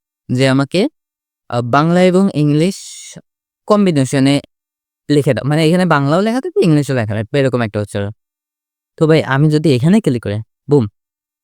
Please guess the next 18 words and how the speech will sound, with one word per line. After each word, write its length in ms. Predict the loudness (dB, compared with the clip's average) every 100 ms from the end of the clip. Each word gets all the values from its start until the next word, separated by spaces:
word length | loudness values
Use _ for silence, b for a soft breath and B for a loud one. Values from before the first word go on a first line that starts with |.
| _ _ -4
এখানে 260 | 0 2
দেখেন 340 | 0 -2 -2 -2
ভাই 180 | -2 -6 _ _ _ -2
একদম 440 | -2 0 -2 -4 -6 _ _ _ _ _ _
আগে 580 | -4 -4 0 0 0 -2 -8 -8
প্রত্যেকটা 800 | -6 -8 _ -6 -4 -2 -2 -4 _ _ _ _ _ _ _ _
বাংলায় 360 | -2 0 0 -2
হয়ে 120 | -6
গেছে। 220 | -8 -16 -20 _ _ _ _ _ _ _ _ -8
মানে 320 | -4 -2 -2
ভাই 340 | -2 -2 -4 -6 _
কিছু 840 | -4 -4 -8 -12 -4 2 4 4 2 -2
বলার 320 | -2 0 -4
নেই 220 | -6 -8
ভাই। 160 | -10 -12 _ _ _ _ _ _ _ _ _ _ _ -16
জিমিনি, 800 | -14 -6 -2 2 2 2 0 -4 -10 -12 -6 -4 -4
জিমিনি 500 | 0 0 2 0 2
হোক, 180 | 0